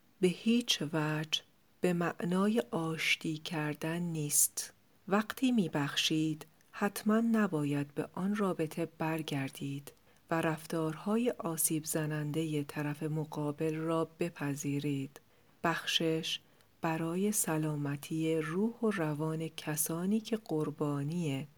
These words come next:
سوء رفتار دیگران شدند خیلی مهم است. بخشش شما را به سمت جلو می‌برد و نه اینکه درگیر آن بی‌عدالتی و آسیب بکند.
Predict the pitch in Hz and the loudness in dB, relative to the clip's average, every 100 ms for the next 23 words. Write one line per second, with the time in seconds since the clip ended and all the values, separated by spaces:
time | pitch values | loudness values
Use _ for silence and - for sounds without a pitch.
0 | _ - - - 196 - 180 160 156 - | _ -4 0 2 4 4 2 0 0 0
1 | 196 214 214 175 151 147 143 147 151 147 | 2 4 2 0 -2 -2 0 -2 -2 0
2 | 143 143 139 - _ - - 185 165 147 | 0 -2 -4 -8 _ -20 -6 -2 -2 -2
3 | 147 143 147 139 135 135 - - - - | -4 -4 -4 -4 -4 -4 -2 -2 -6 -20
4 | - - - 170 - - 175 185 - - | -20 -4 0 0 0 0 0 0 -2 -6
5 | - - 180 170 185 190 190 160 175 170 | 0 2 4 2 2 2 2 0 0 0
6 | 185 180 - 165 156 156 143 131 135 131 | -2 -2 0 2 2 2 0 -2 -4 -4
7 | 127 - - - - 185 196 214 156 139 | -6 -8 -16 -20 -2 2 4 4 2 -2
8 | 147 143 139 - 147 143 143 - 170 170 | -2 -2 -4 -4 -4 -4 -6 -6 -6 -6
9 | 180 - 156 151 147 139 139 - 160 - | -8 -6 -4 -2 -2 -2 -4 -4 -4 -4
10 | - 143 - 151 143 - 139 - 135 135 | -6 -2 -2 -2 -4 -6 -10 -8 -8 -8
11 | 135 - | -10 -12